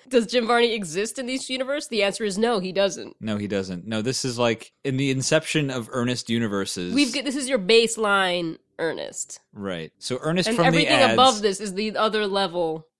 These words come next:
Speaker 2: Ernest from the ads is a real person.
Speaker 1: Mm-hmm.
Speaker 2: They hired him for various films.
Speaker 1: To
Speaker 2: like,
Speaker 1: play himself.
Speaker 2: to play a, yes. It's like how, like,
Speaker 1: But
Speaker 2: in Being John Malkovich, like, John Malkovich plays a different version of John Malkovich.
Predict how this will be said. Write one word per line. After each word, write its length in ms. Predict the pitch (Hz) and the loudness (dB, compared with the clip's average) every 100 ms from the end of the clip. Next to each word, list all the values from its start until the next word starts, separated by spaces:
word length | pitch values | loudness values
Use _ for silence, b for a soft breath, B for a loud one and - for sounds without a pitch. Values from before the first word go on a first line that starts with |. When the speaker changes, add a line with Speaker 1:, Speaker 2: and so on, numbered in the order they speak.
| _ | _
Speaker 2:
Ernest 340 | 135 170 160 | 0 0 -4
from 180 | - 151 | -2 -2
the 140 | 151 123 | 0 0
ads 320 | 110 107 104 | 0 0 -4
is 140 | 110 | -6
a 60 | 101 | -2
real 200 | 104 117 | 0 0
person. 500 | - 92 - 87 90 | 0 -2 -2 -6 -4
Speaker 1:
Mm-hmm. 420 | 196 101 190 180 | -4 -2 -2 -2
Speaker 2:
They 180 | 110 110 | 0 -2
hired 400 | - 127 147 156 | -2 0 0 0
him 380 | 139 127 123 117 | -2 -2 -4 -6
for 640 | - - 127 131 131 123 - | -10 -8 -2 0 0 -2 -4
various 400 | 120 113 113 110 | 0 2 2 -2
films. 480 | - 104 92 95 101 | -4 -4 -4 -4 -6
Speaker 1:
To 60 | 98 | -4
Speaker 2:
like, 80 | 214 | 2
Speaker 1:
play 160 | 240 | 2
himself. 600 | 233 240 - - 208 175 | 2 0 -4 -2 0 0
Speaker 2:
to 40 | 185 | -2
play 320 | 135 131 135 - | 2 2 2 0
a, 280 | 117 110 107 | 0 0 -2
yes. 400 | 117 82 - - | -2 -2 -6 -10
It's 180 | 117 104 | -10 -4
like 140 | 120 117 | -4 0
how, 400 | 120 110 107 101 | -2 0 -2 -4
like, 200 | - - | -4 -4
Speaker 1:
But 20 | 139 | -6
Speaker 2:
in 120 | 123 | 0
Being 180 | 143 131 | 0 2
John 220 | 123 117 | 2 2
Malkovich, 640 | 110 110 104 95 92 - - | 0 0 0 -2 -2 -8 -8
like, 320 | 101 98 90 117 | -4 -4 -6 -6
John 240 | 113 104 | -4 -2
Malkovich 440 | 101 98 98 92 - | -2 -4 -6 -6 -6
plays 320 | 104 95 92 | -4 -4 -4
a 80 | 92 | -6
different 300 | 95 104 90 | -6 -6 -6
version 300 | 90 87 87 | -6 -6 -8
of 80 | |
John 240 | 85 90 87 | -6 -6 -4
Malkovich. 540 | 78 - 69 - - | -6 -8 -14 -12 -16